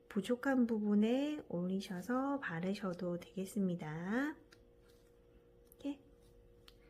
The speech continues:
발라주시고, 양이 조금 넉넉한 편이어서 저는 다 쓰지 않고 이 정도는 남겨서 여기까지만 발라보겠습니다.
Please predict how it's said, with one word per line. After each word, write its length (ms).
발라주시고, 1300
양이 240
조금 400
넉넉한 600
편이어서 880
저는 340
다 240
쓰지 400
않고 500
이 80
정도는 560
남겨서 680
여기까지만 680
발라보겠습니다. 1500